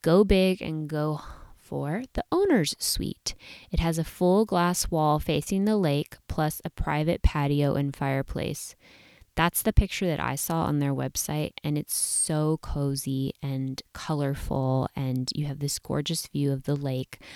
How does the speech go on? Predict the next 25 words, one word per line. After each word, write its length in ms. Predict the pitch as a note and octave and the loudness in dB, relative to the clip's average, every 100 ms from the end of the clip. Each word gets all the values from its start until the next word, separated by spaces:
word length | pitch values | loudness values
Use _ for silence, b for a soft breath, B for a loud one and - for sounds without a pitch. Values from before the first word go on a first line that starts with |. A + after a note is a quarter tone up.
| B - | B -4
I 40 | |
think 200 | D#3+ E3+ | 0 0
this 180 | E3 E3 | 0 -2
would 140 | F3 D#3+ | -2 0
be 160 | E3 | 0
really 320 | D3+ D3 D3 | 0 2 0
good 280 | C#3 C#3+ C#3 | 0 -2 -2
for 140 | - D3 | -6 -10
couples 560 | - C#3 C#3 C#3 C3+ | -10 -8 -4 -4 -6
who 400 | - D3+ C3 B2+ B B B B B | -6 -4 -2 -2 B B B B B
just 240 | A#3 - | -2 0
wanna 220 | A#3 A3 G3 | 2 2 2
relax 560 | F#3 D#3+ D3 D3+ - | 2 4 2 0 -4
in 140 | D#3+ D#3 | -4 -2
the 140 | - | -2
outdoors 840 | D3+ - - D3 D3 D3 D3+ D3+ - | -4 -4 -4 -2 0 0 -2 -4 -4
and 400 | C#3+ C#3 C#3 - - _ - | -2 -2 -2 -4 -8 _ -4
maybe 340 | E3 E3 E3 | -2 0 0
enjoy 440 | D#3+ D#3 D3+ D3 D3 | -2 0 0 0 -2
camping 680 | - C#3+ D3 C#3+ C#3+ D3 B B B B B _ | -4 -4 -4 -4 -2 -4 B B B B B _
and 500 | D#3 C#3+ C#3 C3+ C#3 | -2 0 0 -2 -4
that 260 | - C3+ - | -4 -4 -4
kind 240 | C#3+ C3 | -4 -2
of 420 | C3+ C3+ - - _ _ _ D#3 | -4 -6 -14 -20 _ _ _ -6
lifestyle 840 | D3+ C3+ - - C3+ C3 C3 C3 | -4 -2 -4 -2 -2 -2 -2 -4